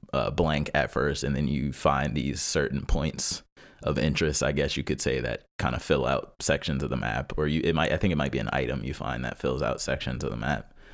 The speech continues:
um, as you explore. Um, there's dungeons which kinda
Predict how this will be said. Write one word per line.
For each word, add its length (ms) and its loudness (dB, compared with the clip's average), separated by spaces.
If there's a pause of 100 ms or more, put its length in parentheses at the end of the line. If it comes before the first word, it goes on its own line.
(280)
um, 220 0
as 220 0
you 80 0
explore. 680 -2 (500)
Um, 400 -4
there's 200 4
dungeons 600 2
which 260 0
kinda 400 0